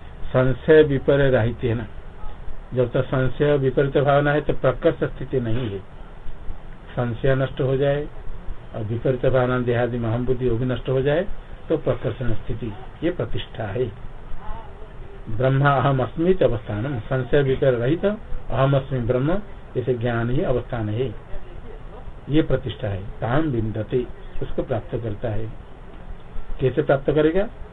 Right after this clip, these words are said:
गुरु उपसत्यादिना श्रवणादिकं कृत्वा लभते। उसका साधन है गुरु उपसत्ति, शिष्य तनु गुरु के पास जाना, आदि से श्रवण मनन आदि ना,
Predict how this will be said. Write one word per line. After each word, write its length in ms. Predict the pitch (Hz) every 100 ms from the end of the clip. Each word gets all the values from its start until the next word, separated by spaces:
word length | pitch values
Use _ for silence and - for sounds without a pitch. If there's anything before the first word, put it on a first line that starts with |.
| - - -
गुरु 260 | 113 127 170
उपसत्यादिना 1000 | 165 151 127 131 - 139 127 113 123 175
श्रवणादिकं 760 | - 123 113 113 107 117 147 139
कृत्वा 340 | 110 - 156
लभते। 420 | 127 107 107 135 110 - - -
उसका 240 | 113 - 113
साधन 380 | 131 117 135 156
है 320 | 196 - - - -
गुरु 180 | 120 131
उपसत्ति, 520 | 123 135 139 127 170 - - - - - - -
शिष्य 240 | 120 - 131
तनु 280 | 131 123
गुरु 200 | 120 131
के 100 | 135
पास 200 | 131 120
जाना, 300 | 113 123 147 - - - - - 120
आदि 240 | 120 117
से 160 | 160 175
श्रवण 360 | - 120 123
मनन 440 | 117 120 120 139 170 - - - 120
आदि 240 | 107 127
ना, 180 | 139